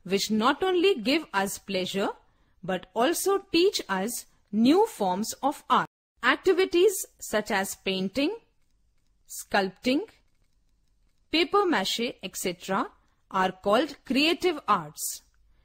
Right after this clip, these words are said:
They are creative because they involve your imagination to produce something new or a work of art. Activities like dancing, singing,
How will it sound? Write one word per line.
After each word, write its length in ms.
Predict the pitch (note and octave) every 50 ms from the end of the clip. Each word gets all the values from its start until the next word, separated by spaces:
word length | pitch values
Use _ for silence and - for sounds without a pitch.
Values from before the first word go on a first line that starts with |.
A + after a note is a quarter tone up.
| _ _ _ _ _ _ -
They 240 | F#3 F#3+ D#4+ G#4 G4+ -
are 240 | C#4 A#3 A3 G#3+
creative 600 | - - - G3 G3+ F#3 F3+ F3 - A3+ C#4 F#4+ - - _ _ _ _ _ -
because 640 | F3 F#3 F#3 - F#3 F#3+ F#3 C4+ F#4+ - - - - _ _ -
they 220 | F3+ E3+ G3 G3+ -
involve 580 | A3 G#3 G#3 G#3 E3+ F3+ G#3 B3 D#4+ F#4+ F4
your 200 | C4 C#4 A#3+ A3+ - -
imagination 800 | G3+ F#3+ F3+ E3+ F3 E3+ F#3+ F#3+ F3+ F3 F#3 - - C4 C#4+ G#4 A#4+ _ _ _ _ _ _ - _ -
to 100 | E4 F#4+
produce 540 | F#4+ F#4 E4+ D4 A3+ C#4+ C#4 D#4 - -
something 520 | - A#3 G3+ G3 G3+ - G#3 G3+ G3+ G3+ F#3+
new 340 | F#3 F#3 G3 B3 E4 A#4+ - _ _ _ _ _ _ _ -
or 300 | G#3+ G3 F#3+ G3 C#4+ - - -
a 80 | G#3 G#3
work 400 | F3 E3 F#3 F#3 G#3 B3 - - -
of 180 | C4+ D#4 - - -
art. 480 | F4 F#4 C#4 F3 D3+ - - - - - _ _ _ _ _ _ _ _ _ _ _ _ _ _ _ _ _ _ _ _ _ _ _ _ -
Activities 720 | B3 C4+ D#4 - - F#4+ F4 F#4+ F#4+ - F4+ G4 A4 F4+ C#4
like 320 | B3 G#3 G3 G3+ G3 F3
dancing, 540 | F#3+ F#3 F3+ F3+ F#3 G3 - - B3+ C#4+ G#4 B4 - _ _ _ _ _ _ _
singing, 600 | - - - - A3+ G#3+ G#3 G#3+ F#3+ A3 A#3 C4